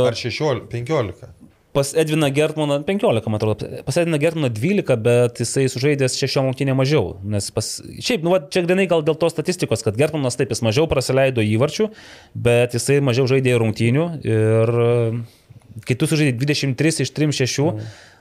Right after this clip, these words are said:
Speaker 2: nežinau, gal turi būt kažkoks kriterijus, nu, ten, tarkim, septyniasdešimt penki procentai rungtynių sužaisti, kad patektum į
Speaker 3: Ne, nu,
Speaker 2: simbolinę.
Speaker 3: šiaip, kai Broeto va grįžo po traumos, kai užbaiginėjo sezoną, jis atliko, nu, keletą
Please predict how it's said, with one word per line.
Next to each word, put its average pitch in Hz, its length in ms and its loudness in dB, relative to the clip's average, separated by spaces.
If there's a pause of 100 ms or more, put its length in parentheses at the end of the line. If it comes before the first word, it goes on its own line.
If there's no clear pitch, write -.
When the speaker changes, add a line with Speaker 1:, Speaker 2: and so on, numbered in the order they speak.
(120)
Speaker 2:
nežinau, 143 240 2
gal 120 80 -2
turi 147 160 2
būt 147 140 0
kažkoks 156 180 0
kriterijus, 139 400 0
nu, 123 80 -4
ten, 113 160 -2
tarkim, 110 240 -2
septyniasdešimt 131 480 -2
penki 120 240 0
procentai 110 400 -2
rungtynių 110 240 -2
sužaisti, 107 480 -2
kad 101 180 -4
patektum 107 460 -2
į 165 80 0
Speaker 3:
Ne, 208 80 4
nu, 156 160 2
Speaker 2:
simbolinę. 110 80 2
Speaker 3:
šiaip, 104 240 0
kai 139 160 0
Broeto 127 480 0
va 120 100 0
grįžo 120 520 0
po 107 100 0
traumos, 160 720 0
kai 120 160 -2
užbaiginėjo 113 800 -2
sezoną, 107 480 0
jis 123 300 -2 (280)
atliko, 131 480 0
nu, 127 140 0
keletą 131 480 0